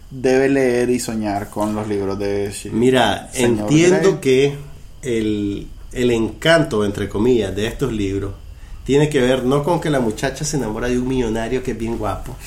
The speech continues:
Speaker 1: <laughs>
Speaker 2: sino con la cuestión de la sexualidad. El millonario bien guapo, del cual
Speaker 1: Ah.
Speaker 2: se enamora la muchacha,
Speaker 1: Ah.
Speaker 2: practica sadomasoquismo y entonces introduce a esta muchacha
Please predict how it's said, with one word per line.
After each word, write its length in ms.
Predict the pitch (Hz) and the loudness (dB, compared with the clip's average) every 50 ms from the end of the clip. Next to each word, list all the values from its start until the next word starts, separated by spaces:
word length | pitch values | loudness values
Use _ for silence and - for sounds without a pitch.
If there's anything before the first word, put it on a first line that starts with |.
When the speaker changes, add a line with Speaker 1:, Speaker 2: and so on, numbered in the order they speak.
| - - - | -4 -2 -2
Speaker 1:
<laughs> 560 | - - - 269 - - 202 185 - - - | -2 0 -2 -4 -2 -2 -4 -4 -4 -6 -10
Speaker 2:
sino 640 | - - - 135 127 131 131 131 135 139 143 143 143 | -8 -2 0 2 4 4 4 6 6 6 4 2 2
con 220 | 143 135 131 127 131 | 2 2 4 4 4
la 120 | 131 123 123 | 4 2 0
cuestión 400 | 131 110 - - 127 127 123 123 | -2 -6 -4 0 0 2 2 2
de 80 | 131 | 2
la 120 | 127 127 123 | 2 2 0
sexualidad. 640 | - - - - 131 120 110 107 104 95 87 85 - - - - - - - - - - | -2 -4 -4 -2 0 0 2 2 2 0 0 -4 -6 -10 -10 -10 -12 -10 -10 -12 -8 -4
El 460 | 123 127 131 131 135 135 135 127 123 | 0 2 4 4 6 4 4 4 2
millonario 640 | 123 131 135 135 131 127 143 156 170 175 185 180 175 | 2 4 4 6 6 6 6 6 6 6 6 6 6
bien 200 | 160 160 165 165 | 6 4 4 4
guapo, 560 | 151 147 135 131 135 139 - - 151 147 143 - - - - - | 4 2 2 2 2 0 0 -2 -2 -2 -2 -4 -10 -14 -14 -10
del 120 | - 117 120 | -8 -8 -6
cual 180 | 120 123 123 | -2 0 0
Speaker 1:
Ah. 40 | 117 | 2
Speaker 2:
se 80 | 120 131 | 2 2
enamora 360 | 117 113 113 127 139 147 147 | 2 2 4 4 4 4 4
la 120 | 139 139 | 4 2
muchacha, 640 | 135 135 131 131 - 113 101 98 - - 117 107 - - - - - - - - - - - - | 2 0 -2 -2 -2 -2 -2 -2 -4 -6 -8 -10 -10 -14 -18 -18 -18 -18 -20 -20 -20 -18 -16 -12
Speaker 1:
Ah. 140 | 120 117 113 - - | -12 -12 -12 -10 -2
Speaker 2:
practica 480 | - 143 139 143 147 147 131 131 143 | 0 0 0 2 2 2 2 2 0
sadomasoquismo 1000 | 131 - 147 135 135 131 135 131 - 143 - - 190 190 170 147 104 90 95 - - - - - | 0 2 2 2 2 2 2 2 0 -2 -2 -2 -2 0 0 0 -2 -2 -6 -10 -14 -16 -16 -8
y 120 | - 123 123 | -2 -2 -2
entonces 440 | 117 107 - 127 123 - - 131 135 | -2 0 -2 -4 -2 -2 -2 -2 -2
introduce 540 | 143 127 - 123 123 120 135 131 - 151 | -2 -2 -2 -2 0 0 0 0 0 0
a 40 | 143 | -2
esta 200 | 143 147 - 156 | -2 0 0 0
muchacha 640 | 147 139 139 - 139 131 131 - - 139 135 131 | 0 0 0 0 -2 -4 -4 -4 -6 -6 -6 -6